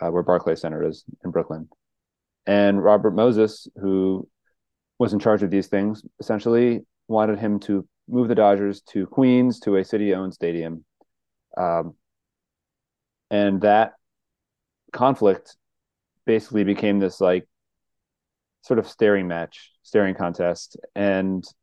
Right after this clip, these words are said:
neither one of them blinked. I think there's a pretty good case to be made that O'Malley never really wanted to move, actually. Gerald Poder, who wrote a book about these events called City of Dreams,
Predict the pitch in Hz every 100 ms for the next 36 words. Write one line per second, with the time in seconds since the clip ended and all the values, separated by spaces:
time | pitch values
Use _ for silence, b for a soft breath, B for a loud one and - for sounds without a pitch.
0 | _ _ _ _ _ - 110 110 110 104
1 | 101 117 107 98 - - - 123 160 147
2 | - _ _ 143 123 - 135 123 117 123
3 | 110 - 110 98 95 101 101 b _ 104
4 | 98 92 - _ 107 101 98 98 98 98
5 | 95 - - 104 104 101 101 98 98 92
6 | 92 104 101 80 82 - 85 80 - -
7 | 123 123 117 95 92 87 95 92 85 90
8 | 82 87 85 _ _ _ 98 95 92 90
9 | - 87 - 98 87 85 87 87 -